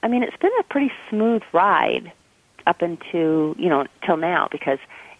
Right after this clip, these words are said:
it's, like I said, of course, you're gonna go through your hurdles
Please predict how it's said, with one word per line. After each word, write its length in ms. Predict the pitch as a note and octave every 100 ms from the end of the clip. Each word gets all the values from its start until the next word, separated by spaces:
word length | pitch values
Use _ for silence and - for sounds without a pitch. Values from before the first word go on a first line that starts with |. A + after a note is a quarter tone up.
| -
it's, 160 | D3 - - - -
like 180 | E3 D#3+
I 60 | E3
said, 140 | D#3+
of 80 | D3+
course, 200 | - D3
you're 80 | -
gonna 160 | D3+ D3
go 100 | C#3+
through 160 | D#3
your 140 | D3 C#3
hurdles 500 | - D3+ A2 A2